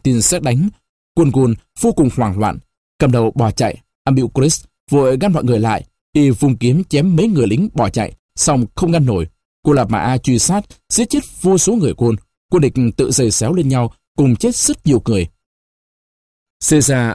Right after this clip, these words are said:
đại thắng dẫn quân vào doanh trại nghỉ đông. Tướng Quintus ra đón khóc nói, "Tôi là tướng soái, ứng cứu không kịp, để cho Sabinus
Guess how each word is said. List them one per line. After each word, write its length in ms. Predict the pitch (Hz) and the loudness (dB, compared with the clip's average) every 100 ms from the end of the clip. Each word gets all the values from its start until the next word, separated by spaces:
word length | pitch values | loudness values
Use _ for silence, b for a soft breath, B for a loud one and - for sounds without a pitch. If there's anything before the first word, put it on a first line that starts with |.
| - | -4
đại 180 | 123 107 | -4 -2
thắng 280 | 113 113 156 | -2 0 -2
dẫn 220 | - 160 | -2 -2
quân 260 | - 156 131 | 0 0 0
vào 220 | 107 104 | -2 -4
doanh 200 | 92 123 | -2 -4
trại 180 | - - | -4 -4
nghỉ 180 | 107 90 | -2 -2
đông. 220 | 107 104 - _ _ _ | -2 -4 -6 _ _ _
Tướng 200 | 135 147 | 0 2
Quintus 480 | 147 127 143 143 - _ _ | 0 0 -2 -4 -10 _ _
ra 200 | - 147 | -4 0
đón 280 | 123 120 156 - - | 0 0 -2 -4 -6
khóc 220 | 208 - | -6 -2
nói, 300 | 107 107 165 - _ _ - | -2 -2 -4 -8 _ _ 0
"Tôi 120 | 175 | 2
là 80 | 113 | 2
tướng 240 | 131 143 | 0 0
soái, 380 | - 127 135 202 - _ | 0 -2 -2 -4 -10 _
ứng 140 | 170 | -2
cứu 120 | 170 180 | 0 0
không 200 | 202 170 | 0 0
kịp, 180 | 110 - _ _ | -2 -4 _ _
để 140 | 151 | -2
cho 180 | 131 147 | 0 0
Sabinus 540 | 127 151 127 139 175 | 0 0 0 0 -2